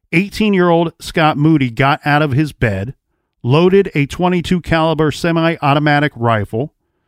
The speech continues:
walked a quarter mile to his grandparents' home, and shot them as they made breakfast.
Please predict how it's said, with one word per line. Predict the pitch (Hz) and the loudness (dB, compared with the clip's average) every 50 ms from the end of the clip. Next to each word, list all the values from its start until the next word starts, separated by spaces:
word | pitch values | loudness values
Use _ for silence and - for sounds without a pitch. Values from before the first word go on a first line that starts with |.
| _ _ _ - | _ _ _ -6
walked | 113 117 143 170 196 - - - | -2 2 2 2 2 0 -4 -4
a | 160 160 147 | -2 -2 -2
quarter | - - - 202 208 202 196 196 | -2 -2 0 2 2 2 2 0
mile | 165 147 160 175 175 170 143 127 123 | 0 0 2 2 4 2 2 0 -2
to | - - 151 | -2 -2 -2
his | 139 123 113 | -2 -2 -2
grandparents' | - 131 147 160 165 151 - 156 156 151 147 - - | 0 0 0 0 0 -2 -2 0 0 0 -2 -4 -4
home, | - 117 98 101 107 127 151 - _ _ _ _ _ _ _ _ _ - - | -6 -4 -4 -4 -4 -6 -8 -12 _ _ _ _ _ _ _ _ _ -6 -2
and | 139 143 123 | -2 -2 -2
shot | - - 170 170 190 185 - | -2 0 2 2 2 0 0
them | - 120 120 127 143 | 0 0 2 2 0
as | - 143 135 135 120 | 0 0 0 0 0
they | 123 135 135 | 0 0 2
made | 127 135 135 131 117 | 2 2 0 0 0
breakfast. | 113 131 143 139 _ - - - - - - - | 0 0 0 0 _ -8 -18 -16 -16 -20 -20 -20